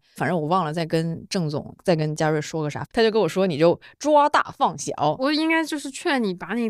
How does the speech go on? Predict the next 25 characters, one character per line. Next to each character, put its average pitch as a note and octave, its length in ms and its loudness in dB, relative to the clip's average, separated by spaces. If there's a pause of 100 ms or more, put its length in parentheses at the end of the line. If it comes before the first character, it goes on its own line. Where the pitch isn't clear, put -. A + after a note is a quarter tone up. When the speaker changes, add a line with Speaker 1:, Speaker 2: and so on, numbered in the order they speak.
(160)
Speaker 2:
最 C#4 240 0
珍 A#3+ 300 4
贵 A#3+ 160 4
的 F#3+ 120 4
注 A3+ 220 -4
意 G#3+ 100 2
力 G#3+ 200 2
用 G#3 220 2
到 F#3 260 2
最 A3+ 240 -2
重 D4+ 240 0
要 F3 160 2
的 C#3+ 80 -4
事 - 160 -6
情 D3+ 80 -4
上， E3 160 -4
其 - 140 -6
他 B3+ 160 6
的 C4+ 40 4
事 B3+ 140 2
情 G#3+ 160 4
就 A3+ 80 -2
是 A3+ 140 0
划 - 400 -4
过。 A3+ 400 -4